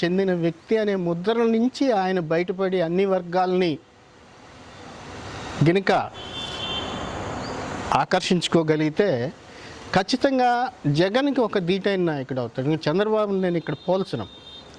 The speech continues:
జగన్కి ఒక దీటైన నాయకుడు అవుతాడు. ఏక వ్యక్తి, రాష్ట్రంలో ఏక వ్యక్తి సేనలుగా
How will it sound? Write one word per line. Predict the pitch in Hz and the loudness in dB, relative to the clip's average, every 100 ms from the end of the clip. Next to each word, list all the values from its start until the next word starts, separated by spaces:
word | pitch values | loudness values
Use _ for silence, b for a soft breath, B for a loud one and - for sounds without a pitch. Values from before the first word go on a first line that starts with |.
| 156 | 0
జగన్కి | 190 240 226 | 2 2 2
ఒక | 208 | 0
దీటైన | 170 180 190 202 | 2 2 2 2
నాయకుడు | 175 151 139 131 | 2 0 -2 -4
అవుతాడు. | 123 156 | -2 0
ఏక | 196 165 214 233 | 2 2 2 2
వ్యక్తి, | 262 240 214 214 - B B B - | 2 2 0 -4 -6 B B B -2
రాష్ట్రంలో | 151 190 - 240 233 233 | 0 0 0 2 4 4
ఏక | 190 185 220 247 | 4 2 2 0
వ్యక్తి | 226 220 - 214 | 2 0 -2 -2
సేనలుగా | 196 190 196 185 175 180 190 139 147 | -2 0 0 0 2 2 2 0 -2